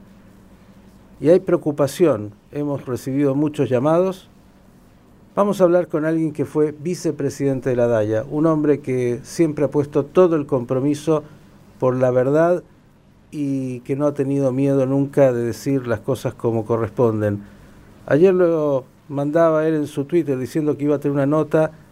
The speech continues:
donde dice: "Voy a contar cómo algunos sectores comunitarios están conversando con el gobierno para no apelar el fallo del Tribunal Oral, eh, Federal ocho en el tema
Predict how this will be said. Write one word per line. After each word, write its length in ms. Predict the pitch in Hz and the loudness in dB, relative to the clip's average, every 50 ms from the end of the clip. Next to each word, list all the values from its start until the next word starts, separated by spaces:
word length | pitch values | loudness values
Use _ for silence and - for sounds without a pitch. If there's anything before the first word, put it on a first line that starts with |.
| - _ - - _ - - | -20 _ -20 -20 _ -10 -6
donde 240 | 131 127 135 135 147 | -4 -2 0 2 2
dice: 220 | 151 147 - 156 | 0 0 0 0
"Voy 260 | 135 127 156 190 190 190 | 0 2 2 2 2 2
a 80 | 175 | 0
contar 500 | - 165 156 156 147 - 180 175 175 165 - | 0 -2 -4 -4 -2 0 0 0 0 -2 -6
cómo 320 | - - 180 180 180 180 165 | -4 -2 -2 0 0 0 0
algunos 400 | 156 151 147 170 175 175 165 - | 0 0 0 0 0 0 -2 -4
sectores 640 | - - 151 147 147 - - - 185 185 180 165 - | -4 -4 -4 -4 -4 -8 -2 0 0 0 0 -2 -4
comunitarios 880 | - 156 139 131 135 135 135 131 - - 180 175 175 180 160 - - | -4 -4 -2 -2 -2 -2 -4 -4 0 0 2 2 2 0 -4 -4 -6
están 340 | 120 - - - 170 170 180 | -10 -8 -4 -2 -2 -2 -2
conversando 1400 | 165 - - 202 208 208 202 196 165 160 165 147 135 127 - - - - 180 196 208 208 208 202 185 175 175 147 | -4 -2 0 0 2 2 0 -2 0 0 0 0 0 -4 -8 -14 -6 0 0 0 2 0 -2 -4 -2 -2 -4 -4
con 220 | - - 123 127 151 | -2 -4 -4 -2 -2
el 160 | 185 196 185 | -2 -2 0
gobierno 760 | 156 143 131 139 165 185 190 180 165 156 160 156 160 165 160 160 - - - - _ - - - - - - - _ | 0 0 0 2 2 2 2 2 0 -2 -4 -4 -4 -4 -6 -10 -16 -20 -20 -20 _ -20 -20 -20 -20 -20 -20 -16 _
para 300 | - 135 139 143 147 147 | 0 2 2 2 2 0
no 340 | 147 160 180 202 226 233 233 | 0 0 2 2 2 4 2
apelar 480 | 214 190 160 - 156 147 151 175 185 185 | 2 0 -2 -4 -4 -2 0 0 0 0
el 160 | 175 147 143 | 0 -2 -4
fallo 480 | - - - 175 175 180 180 180 170 | -8 -4 -2 0 0 2 2 0 0
del 140 | 156 139 123 | 0 -2 -4
Tribunal 400 | - 131 127 131 135 147 156 160 | -6 -6 -4 -2 -2 0 0 0
Oral, 340 | 151 143 143 151 160 165 160 160 - - - - - _ _ - | 2 2 2 2 2 0 -2 -6 -10 -20 -20 -20 -20 _ _ -8
eh, 360 | 151 143 139 135 127 123 127 | -4 0 0 0 0 0 -2
Federal 520 | 117 - 139 127 131 135 147 156 165 175 - - _ | -2 -2 0 0 2 4 4 2 2 0 -4 -10 _
ocho 560 | - 190 190 185 190 - - 190 185 185 - - - - | -2 0 0 0 -2 -4 -4 -2 -2 -2 -4 -8 -10 -4
en 180 | 185 185 185 | -2 -2 0
el 320 | 170 165 156 147 135 - - | 0 0 -2 -2 -4 -4 -2
tema 440 | - 165 170 165 170 170 170 160 | 0 0 2 2 0 -2 -2 -4